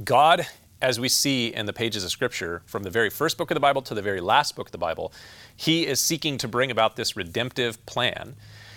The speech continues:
And God ordains that this redemptive plan is going to happen through a people in a specific place. I've been talking about this quite a bit over the last several weeks here at Cross Connection Church.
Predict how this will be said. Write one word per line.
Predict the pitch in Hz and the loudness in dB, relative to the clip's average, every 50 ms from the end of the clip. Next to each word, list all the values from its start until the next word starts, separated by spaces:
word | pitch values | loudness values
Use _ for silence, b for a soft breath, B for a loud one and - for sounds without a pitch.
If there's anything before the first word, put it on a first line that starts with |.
| B B B B 135 | B B B B -2
And | 131 120 120 120 | -2 -2 2 4
God | 123 123 139 151 147 - | 6 8 8 6 4 2
ordains | - 127 120 98 107 131 143 170 139 98 87 95 110 110 | 0 0 0 0 0 0 0 2 0 -2 -2 -4 -6 -4
that | - 104 107 - | -2 -2 -2 0
this | 135 143 - - | -2 -2 -2 -2
redemptive | 135 123 98 - 127 135 165 - - 156 143 123 - - | -4 -6 -2 -2 -2 -2 -2 -4 -4 -4 -4 -4 -8 -10
plan | - - 135 127 110 107 101 101 | -4 -2 0 0 0 0 -2 -4
is | - 131 117 | -6 -6 -6
going | - 113 113 110 | -4 -4 -4 -4
to | 101 | -2
happen | - 110 107 - 104 92 | 0 0 0 0 -2 -10
through | 92 - - 139 135 139 135 - | -10 -8 -4 -2 0 0 0 -2
a | 113 107 | -4 -2
people | - 202 220 214 - 98 98 110 - | 0 0 0 0 -2 -2 -2 -4 -4
in | - 139 127 | -4 -4 -2
a | 120 113 | -2 -2
specific | 107 - - 117 - - 117 - 104 - - | -4 -4 -6 -4 -4 -4 -4 -4 -6 -8 -6
place. | - 92 80 - - | -6 -6 -6 -6 -8
I've | 95 110 | -8 -6
been | 113 98 | -8 -8
talking | 92 - 113 110 - 117 | -2 0 0 0 0 -2
about | 104 101 - | -2 -2 -2
this | - 101 - | -2 -4 -6
quite | - - 110 101 | -4 -2 -4 -4
a | 98 | -2
bit | 87 98 87 - | -4 -6 -6 -6
over | - 104 95 | -8 -10 -8
the | 92 | -4
last | 90 95 92 90 - - | -4 -2 -4 -4 -4 -4
several | 113 95 95 90 | -4 -4 -4 -4
weeks | 95 98 95 - | -6 -6 -8 -8
here | - 98 92 85 - | -6 -6 -6 -6 -6
at | - 90 90 | -6 -8 -6
Cross | - - 87 82 - | -4 -4 -6 -6 -6
Connection | - 90 82 - - 82 | -10 -12 -14 -14 -12 -10
Church. | - - - - - | -6 -6 -6 -8 -8